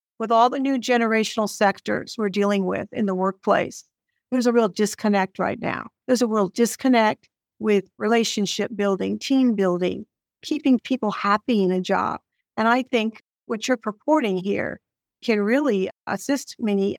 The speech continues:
candidates as well as employers in finding a solution to the Great Resignation and finding a solution to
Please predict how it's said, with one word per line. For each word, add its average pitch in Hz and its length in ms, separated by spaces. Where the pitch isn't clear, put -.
candidates 247 640
as 214 120
well 220 160
as 196 120
employers 185 760
in 226 140
finding 254 400
a 202 40
solution 220 800
to 226 140
the 208 80
Great 214 320
Resignation 196 760
and 202 160
finding 254 360
a 220 40
solution 214 760
to 196 340